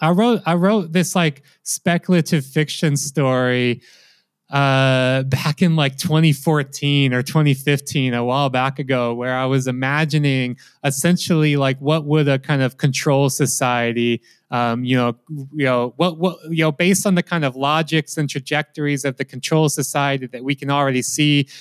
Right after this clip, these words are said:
vis-a-vis smart technology and digital capitalism, like, what would that look like if we just follow those logics to their, to their endpoint? And, and, you know, think about things like, uh, parks or shopping malls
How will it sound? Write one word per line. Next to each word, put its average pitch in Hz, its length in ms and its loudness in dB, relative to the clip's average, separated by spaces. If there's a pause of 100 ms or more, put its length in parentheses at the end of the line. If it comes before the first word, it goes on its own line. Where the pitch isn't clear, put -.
(160)
vis-a-vis 135 680 0
smart 143 380 -2
technology 139 720 -2
and 120 140 -4
digital 131 340 -2
capitalism, 139 720 -2
like, 135 220 0
what 185 140 2
would 180 120 2
that 160 200 -2
look 143 260 -2
like 143 240 0
if - 340 -20
we 160 80 4
just 147 300 0
follow 143 320 2
those 127 260 0
logics 123 760 -2
to 131 260 0
their, 120 260 0
to - 160 -4
their 113 220 -2
endpoint? 139 600 0 (360)
And, 139 320 0
and, 147 140 0
you 147 100 2
know, 131 200 0 (260)
think 180 280 0
about 151 520 -2
things 151 340 0
like, 139 320 -2 (240)
uh, 123 600 -4 (840)
parks - 680 -2 (440)
or 139 120 -2
shopping 156 640 0
malls 107 520 -4